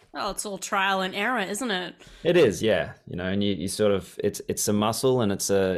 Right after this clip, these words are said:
Speaker 2: it's a skill that you have to work on, I guess.
Speaker 1: Mm. Do you look at other artists too? Like, is there anybody that you find such a big inspiration when it comes to songwriting?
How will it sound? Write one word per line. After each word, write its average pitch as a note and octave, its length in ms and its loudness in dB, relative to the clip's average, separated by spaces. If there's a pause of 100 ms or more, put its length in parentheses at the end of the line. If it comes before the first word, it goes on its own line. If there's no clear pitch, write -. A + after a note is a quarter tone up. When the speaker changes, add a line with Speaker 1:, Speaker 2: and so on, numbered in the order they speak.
Speaker 2:
it's - 160 -8
a F#2+ 40 -4
skill G2+ 420 0
that F#2+ 140 0
you F2 100 -4
have F2+ 140 -6
to F2 80 -6
work F2+ 280 -2
on, D#2+ 120 -10
I C#2+ 100 -12
guess. C#2 340 -14 (280)
Speaker 1:
Mm. F#3+ 520 -8 (100)
Do A#3+ 60 -2
you A3 100 -2
look A3 160 -2
at A3 60 -2
other G3+ 240 0
artists G#3 440 0 (160)
too? C#4 480 0
Like, G3 200 0
is G3+ 100 -6
there G#3 120 -2
anybody G3+ 420 -4
that F#3+ 140 -4
you G3 140 -6
find G3 340 -4
such G3+ 160 -8
a F3+ 40 -10
big F3+ 160 -6
inspiration G3 640 -8
when F#3 140 -6
it E3+ 80 -14
comes F#3 380 -8
to C4+ 80 -6
songwriting? C4 480 -6